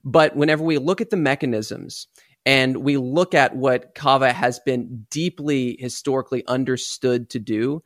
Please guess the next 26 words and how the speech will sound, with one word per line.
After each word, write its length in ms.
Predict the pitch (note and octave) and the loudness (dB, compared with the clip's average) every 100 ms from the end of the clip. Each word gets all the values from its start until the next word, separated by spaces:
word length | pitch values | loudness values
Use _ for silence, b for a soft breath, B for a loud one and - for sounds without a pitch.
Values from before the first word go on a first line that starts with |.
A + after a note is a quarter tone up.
| _ - | _ -2
just 220 | A3+ - | -2 4
like 180 | G3+ F3+ | 2 4
with 100 | E3+ | 4
ayahuasca, 760 | C#3 A2+ A#2+ C3+ - - A#2+ | 4 4 4 4 0 -8 -4
you 80 | B2 | 0
know, 160 | A#2+ | 0
a 20 | B2 | 2
lot 280 | B2+ C#3 | 6 6
of, 180 | C#3 A#2 - | 4 0 -4
a 40 | |
lot 200 | B2+ C#3+ | 2 2
of 60 | C3+ | 2
what 80 | |
we 100 | A#2+ | 0
have 160 | B2 A#2+ | 2 2
with 100 | A#2+ | 2
ayahuasca 600 | A2 G2+ A2 B2 C3 B2 | 2 2 4 2 2 -2
is 200 | G#2+ A#2 | -2 -2
the 100 | - | -6
same 300 | A2 A#2+ G#2+ | -4 -2 -4
thing, 320 | G#2+ B2 G#2+ | -2 -2 -2
right? 220 | F#2+ G#2 - | 0 -2 -2
Where 100 | G#2+ | -6
people 260 | B2+ A#2 G#2 | -8 -6 -6
are 60 | |
going 340 | G#2+ A#2 A#2 | 0 0 0